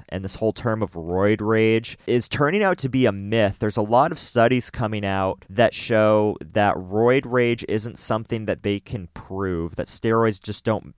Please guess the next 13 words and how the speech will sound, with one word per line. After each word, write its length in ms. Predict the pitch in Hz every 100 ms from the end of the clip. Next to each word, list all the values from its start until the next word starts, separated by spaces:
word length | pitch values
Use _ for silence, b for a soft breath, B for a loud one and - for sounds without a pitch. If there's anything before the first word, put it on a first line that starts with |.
| -
make 360 | 101 104 101
you 80 | 113
go 240 | 98 104
nuts 500 | 95 92 95 95 -
and 140 | 101 92
want 180 | 90 87
to 60 |
kill 300 | 87 98 95
somebody. 440 | - 101 92 87 85
What 200 | 87 90
they 100 | -
are 260 | 104 120 156
finding 720 | - 117 101 98 92 90 92